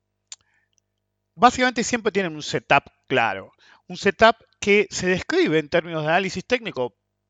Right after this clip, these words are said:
a la perfección, o en ramas específicas como Wyckoff o punto y figura, a la perfección. Uno tiene acumulación, participación pública y distribución. Cuanto más manipulable sea un activo,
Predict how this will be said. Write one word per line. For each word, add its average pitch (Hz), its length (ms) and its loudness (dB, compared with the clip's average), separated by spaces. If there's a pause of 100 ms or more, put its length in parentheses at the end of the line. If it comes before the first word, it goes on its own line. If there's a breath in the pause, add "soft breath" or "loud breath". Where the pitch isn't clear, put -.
(140)
a 139 140 2
la 127 100 2
perfección, 190 640 -4
o 127 180 -2
en 123 80 -6
ramas 165 320 0
específicas 143 420 -4
como 117 200 -12
Wyckoff 147 520 -8
o 113 100 -8
punto 185 280 -16
y 170 40 -10
figura, 233 320 -6
a 139 40 0
la 127 120 0
perfección. 127 600 -8 (300 loud breath)
Uno 127 220 -8
tiene 117 340 -2 (240 soft breath)
acumulación, 175 800 -2 (100)
participación 151 720 -6
pública 220 340 -6
y 123 60 0
distribución. 107 640 -12 (340 loud breath)
Cuanto 220 300 0
más 359 180 0
manipulable 156 680 4
sea 123 180 -4
un 120 140 -8
activo, 113 560 -4